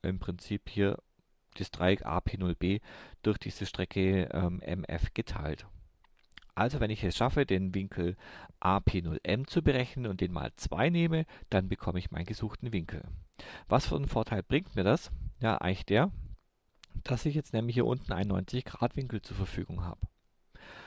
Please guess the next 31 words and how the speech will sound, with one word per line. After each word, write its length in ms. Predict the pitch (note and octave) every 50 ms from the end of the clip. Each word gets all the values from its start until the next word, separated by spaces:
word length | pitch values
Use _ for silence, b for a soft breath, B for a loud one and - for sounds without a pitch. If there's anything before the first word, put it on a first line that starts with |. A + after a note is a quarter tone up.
| B B B B B _
Ja, 120 | A#2 B2 D#3
dieses 520 | - B2+ A#2 - - A2 G#2+ G2+ - -
Dreieck, 600 | - - G2 G2 B2+ D#3 E3 E3 D3+ - - B2+ - - G2
ähm, 180 | G#2 G#2 - - -
A 200 | - F#2 G2+ A2
B 200 | - G2 G2 G2
P, 360 | - - - - B2 C#3 D#3+ D#3 - - _ _ _
das 220 | - G#2+ A2+ -
liegt 260 | - A#2+ - - - -
immer 220 | A2 A2 G#2+ A2
senkrecht 800 | - - A2 A2+ C#3+ - - - A2+ B2 - - - - - - _
zur 320 | - - - G#2+ A2+ A#2 A#2
Strecke 580 | - - - G2 G2 - - A2+ A2 A2 A2 - - - _ - _
A 160 | - F2 F#2
B. 320 | - - E2+ E2 - F2+ F2+ - - - _ _ _ _ _ _ _ _ _ _ _ _ _ - -
Ja, 100 | A2+ A#2+
das 180 | A2 G#2 G#2+
ist 220 | A2 - - - -
im 220 | - F2 G#2 G#2+
Prinzip 380 | - - G#2 G#2+ B2 B2 - -
M 180 | - G2+ A#2
P 160 | - A#2+ A#2+ -
N 160 | F#2 A#2 C3
ist 160 | B2 A#2+ -
ja 60 | G#2
die 160 | G#2+ G2+ F#2+
Höhe 160 | G2 G#2+ A2+ A2
davon, 320 | G2+ F#2 - - F2+ F2+
von 120 | - -
diesem 280 | - - - - D#2 F2+
Dreieck. 400 | - D#2 D2 B1 - - -